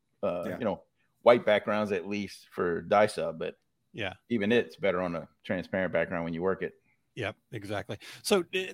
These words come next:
Speaker 3: you know, w-, as we were talking about this, it started making me think, right? Because I,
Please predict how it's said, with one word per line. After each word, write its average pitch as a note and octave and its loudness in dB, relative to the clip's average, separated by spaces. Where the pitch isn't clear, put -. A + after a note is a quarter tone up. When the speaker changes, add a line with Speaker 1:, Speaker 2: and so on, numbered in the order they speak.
Speaker 3:
you D#3+ 4
know, D3+ 4
w-, C#3 -4
as C#3 4
we C#3+ 4
were B2+ 4
talking D3 6
about A#2+ 6
this, D3 4
it A#2 -4
started B2+ 0
making A#2+ -2
me G#2+ 0
think, C#3 0
right? A#2+ 2
Because A#2 2
I, A#2+ 6